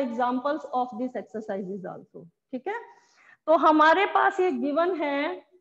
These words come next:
इस वाले triangle का तो ये वाला angle और इस वाले triangle का ये वाला angle, ये हमारे पास given है।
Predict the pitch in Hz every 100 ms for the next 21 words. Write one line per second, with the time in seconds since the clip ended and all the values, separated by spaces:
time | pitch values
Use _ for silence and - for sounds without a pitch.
0 | _ 320 - 339 349 381 370 349 311 311
1 | 320 330 330 320 349 311 277 269 277 294
2 | 294 294 320 359 381 - _ - 277 285
3 | 294 359 339 330 339 339 330 285 269 277
4 | 277 277 294 277 262 262 277 269 247 233
5 | 247 311 370 - 254 294 302 285 277 277
6 | 277 277 294 - 214 233 214 165 -